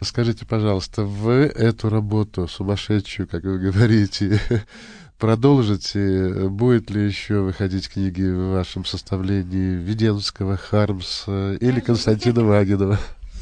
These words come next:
Speaker 2: Конечно, это не было полтора или два года работы над этим Введенским, и все.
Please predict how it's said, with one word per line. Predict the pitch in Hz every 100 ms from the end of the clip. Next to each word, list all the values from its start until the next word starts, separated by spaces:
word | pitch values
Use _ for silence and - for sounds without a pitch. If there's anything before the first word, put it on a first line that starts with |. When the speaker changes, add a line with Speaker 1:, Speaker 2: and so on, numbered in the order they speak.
| - - -
Speaker 2:
Конечно, | - 226 233 277 - - 180 170 180 -
это | 214
не | 247 277
было | 208 190
полтора | 202 185 190 185 190
или | 170
два | 165 170 170
года | 175 170 175
работы | 180 175 165 -
над | 165 165 165
этим | 165 -
Введенским, | 175 214 285 -
и | - 208
все. | - 180 160